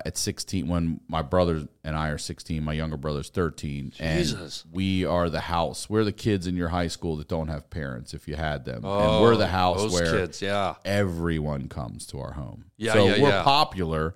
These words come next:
Speaker 2: Oh, wow.
Speaker 1: because we're the house where kids can drink, kids can
Speaker 2: Oh.
Speaker 1: fuck, kids can smoke, kids can
Speaker 2: What
Speaker 1: do
Speaker 2: was the
Speaker 1: whatever.
Speaker 2: second one?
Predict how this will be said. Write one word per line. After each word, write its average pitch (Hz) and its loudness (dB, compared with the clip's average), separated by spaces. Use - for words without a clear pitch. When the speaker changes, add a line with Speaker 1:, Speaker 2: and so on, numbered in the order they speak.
Speaker 2:
Oh, 208 2
wow. 190 0
Speaker 1:
because 135 8
we're 135 4
the 120 4
house 101 4
where 92 4
kids 85 -2
can 127 -2
drink, 110 -2
kids 85 -6
can 113 -4
Speaker 2:
Oh. 143 -2
Speaker 1:
fuck, 113 2
kids 95 -4
can 110 -6
smoke, 107 -2
kids 104 -6
can 107 -4
Speaker 2:
What 170 4
Speaker 1:
do - 6
Speaker 2:
was 185 6
the 185 4
Speaker 1:
whatever. - 6
Speaker 2:
second 180 2
one? 196 2